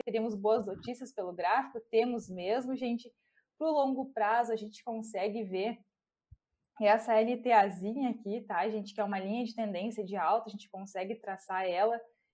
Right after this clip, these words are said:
Então, e o que que a gente percebe através disso? A gente perceber aqui que a gente teve uma retração até a média, então, nessa semana, está tendo ainda, né, porque essa semana ainda não fechou. E o que que isso acontece? É um sinal bem positivo,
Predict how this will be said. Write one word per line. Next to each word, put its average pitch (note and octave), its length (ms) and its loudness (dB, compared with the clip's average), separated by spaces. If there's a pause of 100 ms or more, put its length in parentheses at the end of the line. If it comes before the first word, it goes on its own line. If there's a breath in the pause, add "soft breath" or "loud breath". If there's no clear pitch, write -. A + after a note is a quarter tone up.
(120)
Então, G#3+ 320 0
e A#3 80 -4
o A3+ 80 -8
que A3+ 100 -10
que A3+ 100 -4
a A#3 60 0
gente A3+ 280 -4
percebe G#3+ 480 -2
através G3+ 520 -2
disso? F3+ 280 -10 (240)
A - 20 -18
gente G3+ 220 -14
perceber F3+ 520 -6
aqui A#3+ 540 -8 (320)
que C#4 240 -2
a C4 140 2
gente B3 320 -4
teve A3+ 360 2
uma B3+ 220 -4
retração A#3+ 760 -4
até A#3+ 300 -2
a B3+ 80 0
média, A#3+ 500 -2
então, G3 360 -2
nessa A3 240 -2
semana, A#3 440 -2
está F#3+ 280 -4
tendo A#3 440 -2
ainda, E3 440 -8
né, D#3 140 -10
porque G3 140 -12
essa G3 120 -14
semana G3 320 -8
ainda G#3+ 200 -2
não A3 220 -2
fechou. A3+ 500 -4 (460)
E D#4+ 80 -4
o D#4+ 60 -6
que C#4+ 160 -16
que C#4+ 100 -4
isso D4 160 -2
acontece? C#4+ 640 2
É D#4+ 40 -2
um D#4 80 -4
sinal C#4 420 0
bem B3+ 340 -2
positivo, C4+ 760 -4